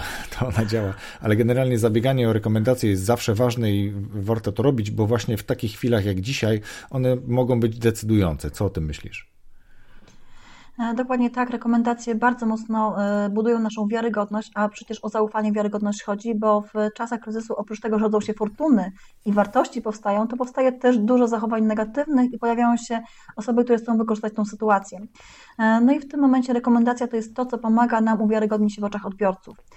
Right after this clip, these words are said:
Speaker 2: Jeśli mamy taką szansę, zbierajmy rekomendacje. Najlepiej, jeśli to byłyby rekomendacje na zasadzie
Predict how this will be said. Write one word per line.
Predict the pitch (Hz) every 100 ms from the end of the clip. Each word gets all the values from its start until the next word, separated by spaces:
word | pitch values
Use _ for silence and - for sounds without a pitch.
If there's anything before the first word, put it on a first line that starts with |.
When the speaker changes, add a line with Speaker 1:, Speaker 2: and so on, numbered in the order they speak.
| - - -
Speaker 2:
Jeśli | 220 233 - 233 233 226
mamy | 240 240
taką | 226 220 226
szansę, | 240 233 247 220
zbierajmy | 214 226 226 208
rekomendacje. | 202 202 202 202 208 - 226
Najlepiej, | 226 254 262
jeśli | 247 -
to |
byłyby | 220 214 220 214
rekomendacje | 214 208 208 220 220 214 208
na | 202 208
zasadzie | 208 208